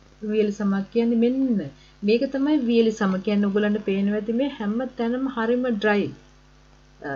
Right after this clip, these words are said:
වියලි ගතිය බැලූ බැල්මට පේනවා. ඉතින් මේකට අපි වතුර පාවිච්චි කරන එක ගොඩක් හොඳයි. ඒ වගේම මොයිස්චරයිස් කියන ආලේපනය හැම වෙලාවෙම වැදගත්. මොකද සමේ තියෙන ජලය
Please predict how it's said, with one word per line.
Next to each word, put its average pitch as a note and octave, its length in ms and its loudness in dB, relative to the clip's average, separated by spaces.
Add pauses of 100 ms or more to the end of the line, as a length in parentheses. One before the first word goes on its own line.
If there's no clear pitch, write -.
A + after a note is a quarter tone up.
(140)
වියලි A3 400 4
ගතිය G3+ 400 -2
බැලූ A3 380 2
බැල්මට A3 440 2
පේනවා. C3+ 440 0
ඉතින් G#3 260 -2
මේකට A3+ 1080 -4 (160)
අපි F3 200 -4
වතුර G3+ 400 -2
පාවිච්චි C4+ 480 -4
කරන C4+ 300 -2
එක C#4+ 200 -4
ගොඩක් B3 340 0
හොඳයි. E3+ 400 -4 (540)
ඒ G#3+ 140 6
වගේම C4 400 0 (100)
මොයිස්චරයිස් C#4 680 0
කියන C#4+ 260 -2
ආලේපනය C4+ 680 -2
හැම A#3+ 280 -2
වෙලාවෙම A#3+ 600 0
වැදගත්. A3 300 -2 (100)
මොකද A#3 280 -2
සමේ G#3 420 -2
තියෙන G#3+ 360 -6 (200)
ජලය G3 420 -2